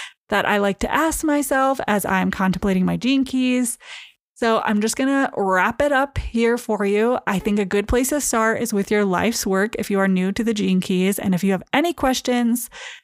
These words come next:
come into that free Facebook community. You can drop 'em in there. We can have a conversation around it with other people who are also talking about this, also interested in intuitive eating,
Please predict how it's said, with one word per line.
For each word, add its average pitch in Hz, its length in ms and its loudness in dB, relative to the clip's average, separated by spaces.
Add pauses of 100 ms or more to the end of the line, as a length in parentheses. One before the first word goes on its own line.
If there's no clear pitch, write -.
(120)
come 302 320 4
into 247 260 2
that 240 220 0
free 226 180 0
Facebook 220 460 -2
community. 233 640 0 (360)
You 214 120 0
can 214 180 2
drop 196 380 0
'em 254 100 4
in 254 140 4
there. 208 240 2
We 208 80 0
can 202 140 -4
have 202 200 0
a 233 60 0
conversation 220 760 -2
around 220 240 2
it 226 100 0
with 190 120 -2
other 202 200 0
people 202 340 0
who 190 80 2
are 185 200 -2
also 262 500 0 (760)
talking 240 340 2
about 233 200 2
this, 240 320 2
also 196 480 0 (240)
interested 202 360 0
in 185 120 2
intuitive 185 420 0
eating, 277 580 2